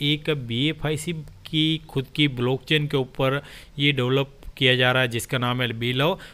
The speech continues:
और ब्लॉकचेन, अ, मतलब बीएफ़आईसी की अगर बात करते हैं तो खुद की एक ब्लॉकचेन के ऊपर जो डेवलप हो रहा है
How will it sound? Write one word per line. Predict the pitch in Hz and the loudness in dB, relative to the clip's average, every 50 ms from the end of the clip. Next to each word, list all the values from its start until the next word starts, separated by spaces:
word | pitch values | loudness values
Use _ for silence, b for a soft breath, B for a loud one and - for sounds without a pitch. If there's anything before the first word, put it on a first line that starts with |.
| B B - | B B -2
और | 156 160 151 | 0 0 0
ब्लॉकचेन, | 135 123 135 156 175 - - - 185 196 202 - | 0 0 0 0 0 0 -2 -2 -2 -2 -2 -2
अ, | - 147 151 | -4 -4 -4
मतलब | 147 151 151 143 135 147 165 196 202 - - - - - - - - - - | -2 -2 -2 0 2 2 2 2 2 0 -6 -16 -20 -20 -20 -20 -20 -12 -8
बीएफ़आईसी | 165 147 160 180 196 190 196 190 185 - 208 190 | -2 0 4 4 4 4 2 0 -2 -2 -2 0
की | 208 202 | 2 2
अगर | 196 196 185 | 2 2 4
बात | 175 170 170 185 175 | 6 6 6 6 4
करते | - - 180 175 190 | 2 -2 0 0 0
हैं | 190 185 | -2 -2
तो | - | -4
खुद | - 170 160 156 | -4 -4 -4 0
की | 156 190 | 2 2
एक | 190 185 156 | 2 2 2
ब्लॉकचेन | 139 147 160 160 - 180 180 180 | 2 2 2 2 0 -2 -4 -2
के | 175 180 | -2 -2
ऊपर | 170 165 170 170 | 0 0 0 0
जो | 165 170 | 0 -2
डेवलप | 147 123 117 120 120 131 151 175 175 165 | -2 -2 -2 -2 0 0 0 -2 0 2
हो | 160 156 | 2 4
रहा | 151 156 160 | 4 4 4
है | 170 | 2